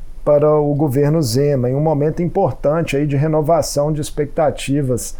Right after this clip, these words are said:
eh, da população com mais um mandato do governador. Engessaria a ação do executivo, né, pelo menos nos primeiros meses,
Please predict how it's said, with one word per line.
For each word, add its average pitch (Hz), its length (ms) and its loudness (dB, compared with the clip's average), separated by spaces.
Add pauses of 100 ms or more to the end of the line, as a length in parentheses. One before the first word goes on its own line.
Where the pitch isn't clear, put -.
(300)
eh, 120 180 2
da 123 120 0
população 143 800 0
com 165 160 -2
mais 139 340 2
um 147 80 0
mandato 135 680 0 (360)
do 135 180 0
governador. 139 760 0 (400)
Engessaria 160 880 2
a 143 60 2
ação 147 380 0
do 139 100 2
executivo, 131 920 0
né, 113 180 -2
pelo 135 240 2
menos 131 320 0
nos 135 160 -2
primeiros 135 560 0
meses, 117 760 -2